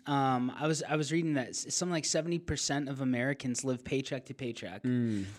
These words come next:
Speaker 1: So that's tough. Tons of people are out of work right now. And then there's those that are working. And so if you're gonna go get a cup of coffee, which I think you should,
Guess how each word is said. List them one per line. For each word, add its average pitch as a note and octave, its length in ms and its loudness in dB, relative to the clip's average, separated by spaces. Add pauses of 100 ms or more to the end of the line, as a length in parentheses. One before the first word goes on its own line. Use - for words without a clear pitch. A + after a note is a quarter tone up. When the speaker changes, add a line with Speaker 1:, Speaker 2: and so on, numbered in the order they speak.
Speaker 1:
So - 140 2
that's E3 340 8
tough. - 440 0
Tons F#3+ 360 2
of D3+ 60 -4
people C#3+ 260 -4
are B2 80 0
out A#2 160 2
of A#2 60 2
work A#2 260 2
right G#2 180 -2
now. G#2 340 -6
And C#3+ 120 6
then D#3 140 8
there's D3 300 8
those C3 280 6
that C#3 120 2
are C3+ 60 6
working. D#3+ 440 4 (320)
And D#3 100 -2
so G#3 160 6
if G#3+ 200 4
you're A#3 100 2
gonna B3 220 4
go A#3 180 6
get G3+ 160 4
a F#3 40 -2
cup F3 220 -2
of D#3 60 -2
coffee, C3+ 460 2
which F3+ 280 0
I G3+ 60 -2
think A#3+ 220 -2
you B3 80 4
should, A#2+ 480 2